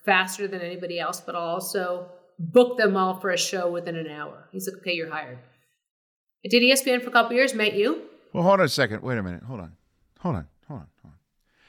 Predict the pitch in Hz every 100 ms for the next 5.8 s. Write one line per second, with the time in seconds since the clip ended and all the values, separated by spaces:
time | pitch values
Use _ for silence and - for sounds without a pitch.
0 | _ _ _ - - 143 131 - 113 156
1 | 156 139 127 107 101 87 92 - - _
2 | _ _ _ _ _ - 208 104 - -
3 | _ _ _ _ _ - 127 120 113 _
4 | _ 117 143 151 - _ 131 147 151 143
5 | 131 - _ _ _ _ 123 147